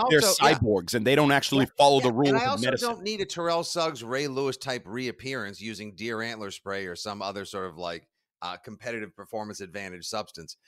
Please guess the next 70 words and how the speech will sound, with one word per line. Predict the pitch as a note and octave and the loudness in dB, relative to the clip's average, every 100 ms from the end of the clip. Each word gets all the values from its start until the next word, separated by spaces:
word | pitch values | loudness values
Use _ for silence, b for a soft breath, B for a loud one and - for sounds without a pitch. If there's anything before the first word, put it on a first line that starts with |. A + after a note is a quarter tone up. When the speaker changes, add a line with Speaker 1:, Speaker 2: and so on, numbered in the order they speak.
| _ _ | _ _
Speaker 2:
Like, | A#2+ A#2 | -10 -10
we're | C3+ D#3+ | -8 -6
not | E3+ F3+ | -4 -4
gonna | F#3 E3 | -6 -8
be | D#3 | -8
talking | E3 D3+ C#3 | -6 -6 -6
about, | A2 | -8
"Quick, | - A#3 | -4 -4
hurry | F#3+ G3+ | -2 -4
back | F#3+ G3 D3+ | -2 -6 -6
'cause | E3 | -10
the | D3+ | -10
Super | - A3+ F3 | -8 -8 -8
Bowl | D#3+ D3+ | -2 0
is | C3+ | 0
hanging | E3 F3 E3 | -4 -6 -6
in | D3 | -10
the | B2+ | -6
balance." | F#3+ C#3+ G2+ A#2+ | -2 -2 -4 -8
It's | - | -10
more | D#3+ | -4
Speaker 1:
Nope. | D#3+ | -4
Speaker 2:
like, | C3+ b b b _ | -4 b b b _
"Be | A3 | -2
ready | B3 A3+ | -2 -2
for | - E3+ | -6 -8
next | F3 - | -8 -6
year | B2+ G#2 | -4 -4
when | G2+ G#2 | -4 -6
we'll | G#2+ | -4
have | A2+ G2 | -4 -4
hopefully | A#2+ A2+ G#2+ | -8 -6 -10
a | |
better | F2 A2+ G#2+ | -4 -4 -2
idea | G2 F#2 G2+ | -4 -4 -6
of | F2+ | -6
what | G2 | -8
the | - | -10
Pats | G#2 G2 G2 | -8 -8 -10
are | |
doing." | D#2+ G#2+ F2+ D#2+ _ _ _ _ - | -10 -8 -8 -12 _ _ _ _ -8
on | A2 | -6
both | G2 A#2 | -6 -8
sides | - G#2+ F#2 | -6 -8 -8
of | F#2+ | -12
the | |
ball. | F2+ F#2+ D2+ b b - | -6 -6 -6 b b -6
And | F#3+ | -2
I | B3 | -2
also | A#3+ G#3+ | -2 -2
don't | F#3 E3+ | -4 -4
need | G3+ F3+ - | -6 -8 -10
Keion | E3 D#3+ C#3 C3+ | -8 -4 -4 -4
White | C#3+ A#2+ | -6 -6
to | B2+ | -10
be | A2+ C#3+ | -10 -6
like | A#2+ A2 | -6 -6
Matthew | A#2+ A#2+ A2+ | -8 -8 -10
Judon, | G#2 C#3 A2 F2 D2+ _ _ _ | -8 -8 -6 -10 -14 _ _ _
throwing | G2+ G#2+ G#2+ | -12 -12 -8
balls | A2 A2 G#2+ | -4 -4 -6
to | A2+ | -10
the | G#2+ | -10
fans | A#2+ A2+ G#2+ | -8 -8 -8
in | G#2+ | -10
the | A2 | -12
stands | - A2 G2 G2 | -10 -10 -10 -12
at | - | -12
training | A#2+ G#2+ G2 | -10 -10 -12
camp, | A2 F#2 | -12 -14